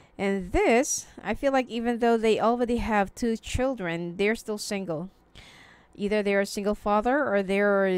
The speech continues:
divorced or n-, a widower, okay?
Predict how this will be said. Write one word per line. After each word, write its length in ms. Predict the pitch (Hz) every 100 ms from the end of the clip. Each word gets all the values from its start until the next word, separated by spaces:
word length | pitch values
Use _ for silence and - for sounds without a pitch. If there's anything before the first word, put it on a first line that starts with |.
| 175 175
divorced 920 | 175 170 180 170 180 208 - 208 - - -
or 560 | - 180 180 180 180 170
n-, 400 | 170 165 170 165
a 80 | 156
widower, 580 | 156 165 190 180 160 180 - _ -
okay? 380 | 175 - 175